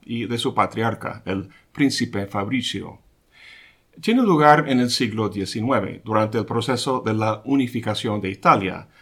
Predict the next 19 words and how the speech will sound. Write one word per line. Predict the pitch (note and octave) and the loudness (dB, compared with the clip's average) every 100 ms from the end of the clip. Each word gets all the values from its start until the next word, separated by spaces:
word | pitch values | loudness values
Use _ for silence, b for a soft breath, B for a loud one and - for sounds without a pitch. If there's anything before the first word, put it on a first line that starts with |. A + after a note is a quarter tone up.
| b b | b b
lo | - C#3 | -2 0
que | C3+ | 2
los | B2 A#2 | 0 -2
italianos | A2 A2 A#2+ A#2+ G#2+ | 0 2 2 2 0
llaman | A2+ G#2 G#2 G#2+ | 0 0 0 -2
el | G2+ G2+ - | -4 -6 -10
Risorgimiento. | G#2+ G2+ A#2+ F#2+ G2 G2+ A#2 G#2+ - D#2+ - _ _ _ b b b b b _ _ - | -6 -4 -4 -4 -4 -2 -2 -2 -6 -14 -16 _ _ _ b b b b b _ _ -4
Es | D#3 D#3 | -4 0
que | D3 E3 | -2 0
durante | D#3 E3 E3 F3 | 0 0 2 2
muchos | A#3 C#4 E3+ - - | 2 2 0 0 -4
siglos, | - F#3+ A#2+ G2 - - - _ | -6 -6 -2 -2 -4 -8 -16 _
la | A#2 A#2+ | 0 0
Italia | A#2+ D#3+ D#3 C#3 | 2 0 2 0
que | B2 | -2
conocemos | A2+ D#3+ C3 B2 A#2 A2+ | -4 -4 -2 -2 -4 -2
hoy | G#2+ | -4
en | G2+ | -2
día | C3 C#3 A2+ | 2 2 2